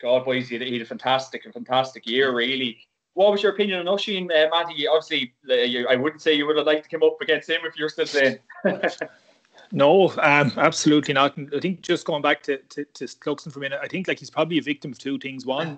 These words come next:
Speaker 2: Dublin's dominance, um, the fact that he gets an armchair ride through Leinster and, you know, he just is not put under any pressure. And secondly, probably of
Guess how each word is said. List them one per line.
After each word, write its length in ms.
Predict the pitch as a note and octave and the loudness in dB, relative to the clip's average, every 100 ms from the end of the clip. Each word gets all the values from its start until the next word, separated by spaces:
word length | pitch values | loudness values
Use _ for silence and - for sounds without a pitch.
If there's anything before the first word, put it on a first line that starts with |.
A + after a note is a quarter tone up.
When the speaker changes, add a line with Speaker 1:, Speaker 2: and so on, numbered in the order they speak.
| - | -4
Speaker 2:
Dublin's 480 | C3 C#3 C3+ B2 - | -2 -2 -6 -8 -12
dominance, 580 | A#2 B2+ D3 B2 - - - | -12 -12 -16 -18 -20 -16 -8
um, 320 | B2 B2 A2 _ _ _ | -6 -6 -10 _ _ _
the 80 | - | -12
fact 220 | C3+ C3+ | -6 -4
that 100 | C#3+ | -4
he 40 | B2+ | -6
gets 180 | C3 C3 | -8 -8
an 40 | |
armchair 460 | C3 D3 C#3 C#3 B2+ | -8 -8 -4 -4 -4
ride 260 | B2+ B2+ | -6 -8
through 140 | - A#2+ | -8 -8
Leinster 420 | B2 B2 C#3 A#2 | -8 -8 -6 -6
and, 340 | B2 A#2 A2+ - _ _ _ _ _ | -8 -12 -14 -20 _ _ _ _ _
you 100 | - | -8
know, 260 | C#3 C3+ D3+ | -4 -4 -4
he 320 | D3 D3 F3 - C4+ E4 | -8 -8 -10 -20 -20 -16
just 280 | F3+ E3 D3 | -4 -2 0
is 140 | D#3 C#3+ | -4 -2
not 180 | D3 | -4
put 200 | - D3 C#3+ | 0 -2 -2
under 180 | C#3 | -6
any 140 | C3 C3 | -6 -6
pressure. 360 | C3+ B2+ D3 | -6 -6 -6
And 120 | C3 A#2+ | -8 -6
secondly, 420 | D3+ D3+ D#3+ D3 | -6 -4 -4 -4
probably 440 | C3 C3+ C3+ C3 | -2 -4 -4 -4
of 260 | B2+ A#2+ | -6 -8